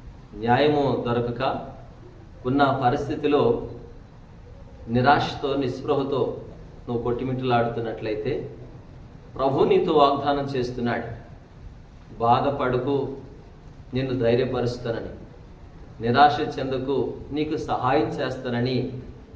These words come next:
దేవుడు మాట్లాడుతున్నాడు. నీకు అనిపించవచ్చు, "నా స్వజనులే నాకు అన్యాయం చేశారని, నా బంధువులే నాకు అన్యాయం చేశారని,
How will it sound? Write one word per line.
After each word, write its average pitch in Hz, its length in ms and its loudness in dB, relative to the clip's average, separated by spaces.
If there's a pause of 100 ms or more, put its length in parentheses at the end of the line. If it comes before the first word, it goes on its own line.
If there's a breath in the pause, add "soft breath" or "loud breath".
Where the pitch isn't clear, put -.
(220)
దేవుడు 131 340 2
మాట్లాడుతున్నాడు. 120 800 0 (1200)
నీకు 120 160 -2
అనిపించవచ్చు, 131 680 -2 (720)
"నా 117 160 0
స్వజనులే 135 880 2 (1800)
నాకు 120 540 2 (340)
అన్యాయం 135 320 2
చేశారని, 120 580 0 (680)
నా 120 140 2
బంధువులే 139 880 4
నాకు 117 240 -2
అన్యాయం 131 300 2
చేశారని, 120 600 -2